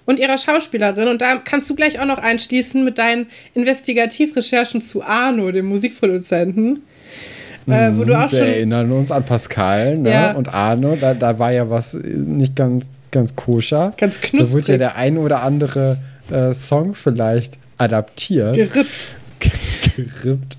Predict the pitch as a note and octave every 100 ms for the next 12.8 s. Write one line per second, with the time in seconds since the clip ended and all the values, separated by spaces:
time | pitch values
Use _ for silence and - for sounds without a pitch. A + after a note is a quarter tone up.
0 | - - C4 E3+ C#4+ D4+ B2+ - C3 C3
1 | B2 - D#3+ C#3+ C#3+ C#3+ D3+ D#3 D#3 D3+
2 | C#3+ C#3 - - - D3+ - C3 B2+ -
3 | A#2+ G#2+ A2+ A#2 A#2 A2+ A2+ - - A#2
4 | A2 G2+ G2+ G#2 G#2 - G#2 G2 - -
5 | - E3+ - - - C3+ C#3 C#3 C3+ C3+
6 | A#2+ A2+ - B2+ C3 C3 B2+ A#2+ A#2 A#2+
7 | - A2 - - B2+ C3+ C3+ C3+ D#3 A#2+
8 | A#2 A#2+ B2+ C#3+ C#3+ C3+ A#2+ G2+ - A2+
9 | G#2+ A#2 - G#2+ - G#2 A#2+ G2+ F2 F2
10 | - - B3 A3 G3+ - - A3+ A#3+ D4+
11 | D4+ C#4 - A#3 B3+ C#4+ B3 A#3+ B3 A#3+
12 | - B3+ C#4+ D4 - A3+ A#3+